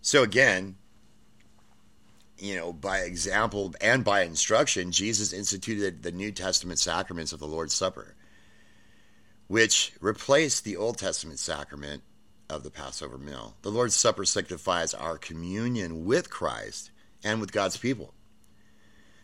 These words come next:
That is why the Lord's Supper is also called communion. And as we shall, it will be celebrated regularly in church.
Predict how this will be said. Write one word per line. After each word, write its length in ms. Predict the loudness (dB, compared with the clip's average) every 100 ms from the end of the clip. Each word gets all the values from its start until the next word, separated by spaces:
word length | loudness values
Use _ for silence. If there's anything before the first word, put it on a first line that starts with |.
| 2
That 180 | 8 10
is 180 | 8 4
why 300 | 4 4 2
the 80 | -2
Lord's 300 | -2 0 2
Supper 540 | 2 4 4 2 -6
is 360 | -4 -2 -2 -4
also 400 | -4 -2 -2 -6
called 340 | -8 -8 -8 -10
communion. 460 | -10 -8 -8 -12 -20 -20 -20 -20 -20 -6
And 460 | 4 6 6 2 -6 -18 -20 -20 -20 -6
as 300 | -2 -2 -2
we 160 | -4
shall, 540 | 0 2 2 0 -6 -10 -20 -18 -8
it 100 | -6
will 120 | -6
be 140 | -4
celebrated 680 | -4 0 0 0 -2 -6 -6
regularly 460 | -6 -6 -8 -10 -12
in 120 | -8
church. 460 | -8 -8 -12 -14